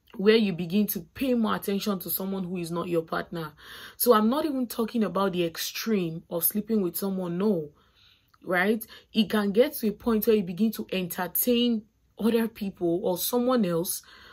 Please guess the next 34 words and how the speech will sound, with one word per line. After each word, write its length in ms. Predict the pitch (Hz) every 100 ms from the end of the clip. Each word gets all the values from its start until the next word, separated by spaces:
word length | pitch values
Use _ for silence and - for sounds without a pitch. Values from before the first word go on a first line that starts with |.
| -
more 340 | 202 208 254 262
than 200 | 208 185
your 180 | 175 170
partner. 360 | - 190 190
You 80 | 180
begin 300 | 170 170 233 214
to, 260 | 196 175 160 - _
instead 300 | 247 254 262
of 140 | 214
talking 300 | 226 214 226
to 60 | 208
your 80 | 180
partner 280 | 175 180 185
about 260 | 170 185 185
things 280 | 202 185
that 160 | 170 160
bother 300 | 175 175 175
you, 180 | 165 156
you 200 | 160 170
begin 300 | 151 175 233
to 120 | -
talk 220 | - 202
to 100 | -
someone 400 | 202 208 190 190
else 220 | 180 175 -
about 460 | 156 175 185 185
it. 240 | 165 160 - - - _
Your 160 | 185
attention 540 | 180 - 240 233 247 240
begins 400 | 180 170 208 -
to 60 | 170
go 220 | 165 208
more 220 | 196 190
toward, 400 | - 175 175 175